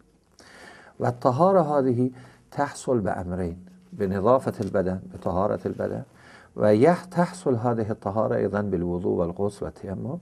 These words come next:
حسب شرائطه. لا صلاة إلا بطهور، باعتبار أن الصلاة من وسائل القرب إلى الله، "والله يحب المتطهرين". فلذا لا بد في الصلاة من، باصطلاح، هذه الطهارة، باعتبار أن هذا الطاهر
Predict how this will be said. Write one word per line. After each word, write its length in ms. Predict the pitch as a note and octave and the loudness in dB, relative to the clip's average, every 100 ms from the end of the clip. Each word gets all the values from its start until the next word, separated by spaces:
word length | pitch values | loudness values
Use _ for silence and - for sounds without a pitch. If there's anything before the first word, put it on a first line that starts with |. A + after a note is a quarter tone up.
| - - - | -14 -20 -16
حسب 240 | G#2+ - - | -8 -6 -6
شرائطه. 600 | - E2+ - - _ _ _ _ _ _ _ _ _ _ _ _ _ | -6 -8 -10 -16 _ _ _ _ _ _ _ _ _ _ _ _ _
لا 180 | - B2 | 0 2
صلاة 340 | B2 A2 G#2+ G2+ | 4 6 6 4
إلا 260 | G#2 G2 F#2+ | 0 2 2
بطهور، 500 | F#2+ - A2 F3 F3+ | 0 -4 -2 2 4
باعتبار 520 | A2+ G#2+ B2 D3+ - | 2 0 -2 -4 -2
أن 160 | G#2+ G2 | -4 -4
الصلاة 420 | F2+ - G2 D3+ - | -6 -4 -2 -2 -2
من 160 | F#2+ | -4
وسائل 340 | F2+ F2+ C3+ C#3 | -4 -2 -2 -2
القرب 360 | A#2 D#3 F3+ | -2 2 2
إلى 220 | B2 F2+ E2+ | 0 -2 -4
الله، 280 | E2+ E2+ | -6 -6
"والله 300 | F2+ F#2+ G2+ | -2 0 4
يحب 320 | G2+ F2+ G#2 G2 | 4 2 0 -2
المتطهرين". 680 | F2 F2 F2 E2+ F2 E2 G#2 - _ _ _ _ _ _ - - - | -4 -8 -8 -8 -8 -8 -12 -16 _ _ _ _ _ _ -20 -20 -12
فلذا 460 | - A2 G#2+ B2 | -2 2 4 6
لا 180 | D3 A2+ | 6 6
بد 280 | G#2 D3+ D3 | 6 2 2
في 100 | C3+ | -2
الصلاة 440 | B2 - A2+ A2+ - - - - _ | -4 -2 0 0 -2 -12 -20 -20 _
من، 260 | G3 G#2+ A#2+ - - - - | -4 -4 -4 -12 -20 -20 -8
باصطلاح، 640 | F#2 F#2+ - A2 A#2 F#2 | -6 -6 -8 -6 -4 0
هذه 280 | A#2 G#2 F#2 | 2 2 2
الطهارة، 580 | G2+ - F#2+ G#2 F2+ F2+ - - _ | -2 -4 0 2 2 -2 -8 -20 _
باعتبار 500 | - - - G#2 G#2 | -12 -8 0 2 2
أن 140 | G2 F#2+ | 0 -4
هذا 260 | F#2+ F#2 | -2 -2
الطاهر 520 | F2+ - A#2+ C3 E3 | -4 2 2 2 -6